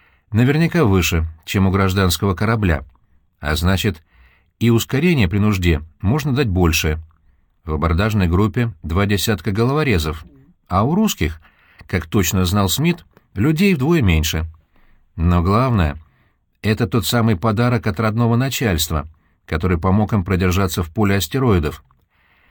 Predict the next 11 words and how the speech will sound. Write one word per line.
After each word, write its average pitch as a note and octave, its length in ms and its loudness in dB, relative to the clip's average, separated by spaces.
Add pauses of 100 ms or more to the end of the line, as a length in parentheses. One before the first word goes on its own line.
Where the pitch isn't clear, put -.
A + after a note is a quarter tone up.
(340)
силовое F3 480 2
поле. B2 400 2 (760)
Экспериментальная B2+ 840 0
разработка C3+ 600 0
их, C3 380 -2
без G2 200 0
сомнения, C#3 560 -2 (380)
лучших C3+ 460 2
в - 20 4
мире A2+ 220 6
инженеров. F#2+ 560 0